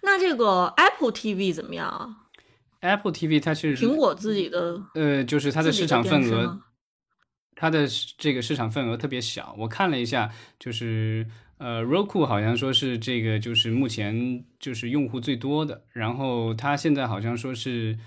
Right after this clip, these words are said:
Speaker 2: 呃，二一年的话，好像已经到一亿多这个月度用户了。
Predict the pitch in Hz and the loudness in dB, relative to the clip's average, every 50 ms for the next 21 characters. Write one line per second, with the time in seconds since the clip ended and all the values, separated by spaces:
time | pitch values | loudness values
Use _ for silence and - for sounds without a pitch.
0 | - - _ _ _ _ - 135 117 113 107 98 117 147 147 139 147 160 185 190 | -18 -20 _ _ _ _ -12 -8 -6 -6 -6 -2 0 2 2 2 2 0 0 0
1 | 185 147 113 104 104 107 110 110 113 113 110 104 101 101 92 95 104 110 113 117 | 0 2 2 0 0 0 0 0 0 0 2 2 2 0 -2 -4 -2 -2 -2 -2
2 | 113 104 101 120 120 123 123 123 127 117 110 110 113 147 165 156 120 117 110 110 | -2 -4 -4 -4 -4 -4 -2 0 0 0 0 0 -2 0 0 -2 -2 0 0 0
3 | 107 107 107 107 110 104 104 101 98 95 92 95 101 101 101 _ _ - 139 127 | 0 0 -2 -2 -2 -4 -4 -4 -6 -6 -8 -8 -10 -12 -16 _ _ -6 -4 -2
4 | 120 110 107 110 110 110 113 110 110 110 123 113 110 98 78 - - | 0 0 0 0 0 0 0 0 -2 -2 -4 -4 -6 -6 -8 -10 -14